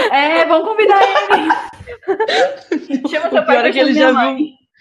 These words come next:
Speaker 2: ele já viu muito filme mesmo. Então meu pai conhece bastante filme coreano. Ele vê sem eu.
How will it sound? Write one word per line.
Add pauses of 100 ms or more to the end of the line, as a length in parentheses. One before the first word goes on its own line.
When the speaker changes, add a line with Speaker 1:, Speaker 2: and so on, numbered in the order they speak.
(200)
Speaker 2:
ele
já
viu
muito
filme
mesmo.
Então
meu
pai
conhece
bastante
filme
coreano.
Ele
vê
sem
eu.